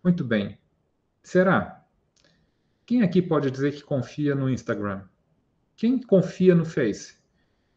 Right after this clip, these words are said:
Quem confia no TikTok? E se confia, com base em que que confia? Porque não se tem qualquer visibilidade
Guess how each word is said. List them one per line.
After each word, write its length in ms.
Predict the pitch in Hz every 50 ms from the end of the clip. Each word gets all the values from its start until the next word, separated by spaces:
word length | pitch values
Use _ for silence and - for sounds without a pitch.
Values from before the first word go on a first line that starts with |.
| _ _ _
Quem 160 | - 208 214
confia 440 | 214 220 190 170 - 170 170 156 147
no 80 | 147
TikTok? 600 | 139 - 160 156 - - - 139 - - - - - _ _ _ _ _ _ _ _ _ _ _ -
E 80 | 175
se 140 | 175 - 220
confia, 400 | - 196 190 165 - - 196 214
com 180 | 202 - 196 180
base 300 | 185 196 202 185 175 196
em 80 | 185
que 220 | 180 - 180 165 147
que 120 | - -
confia? 540 | - - 120 107 - - 104 95 92 98 - _ _ _ _ _ _ _ _ _ _ _ _ _ _ _ _ _ _ _ _ _ _ _ _ _ _ _
Porque 640 | - 156 160 - 156 143 139 123 113 - - - - _ _ _ _ _ _ _ _ _ _
não 140 | 147 160 175
se 140 | 170 185 -
tem 240 | - 185 190 185
qualquer 400 | 180 - 165 160 - - 214 226
visibilidade 920 | 220 214 170 180 151 151 131 127 104 117 127 151 175 170 135 110 104 104 -